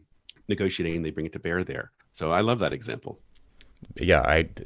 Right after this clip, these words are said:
Speaker 2: totally, I, I love it because it's just seems so polar opposite, like, financial planner, fisherman. <laughs> Okay.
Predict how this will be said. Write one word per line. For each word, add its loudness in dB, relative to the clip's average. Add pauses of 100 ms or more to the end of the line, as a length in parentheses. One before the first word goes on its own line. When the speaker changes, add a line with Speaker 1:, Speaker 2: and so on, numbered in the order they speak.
(120)
Speaker 2:
totally, 0
I, 4
I 4
love 6
it 0
because -2
it's 0
just -4
seems 0
so 2
polar 0
opposite, -2
like, -2
financial -2
planner, -2
fisherman. -4
<laughs> 4
Okay. 2